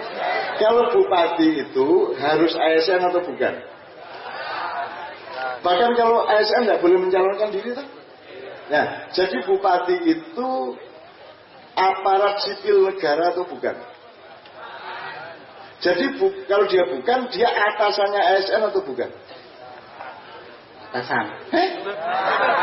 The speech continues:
Speaker 1: Loh, kok atasan, piye? Piye? Bupati itu ju-, pegawai outsourcing. Disewa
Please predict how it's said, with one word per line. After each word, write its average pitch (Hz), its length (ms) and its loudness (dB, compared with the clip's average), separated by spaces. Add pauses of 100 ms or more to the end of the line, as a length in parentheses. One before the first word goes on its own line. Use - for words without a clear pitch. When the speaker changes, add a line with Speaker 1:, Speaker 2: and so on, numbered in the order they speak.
Speaker 1:
Loh, 196 120 2 (200)
kok - 240 4
atasan, 131 480 0
piye? 101 160 -2 (640)
Piye? 349 160 4 (240)
Bupati 392 480 2
itu 330 260 -2 (140)
ju-, - 200 -8 (680)
pegawai 190 720 4 (260)
outsourcing. 196 760 0 (1300)
Disewa 196 1040 2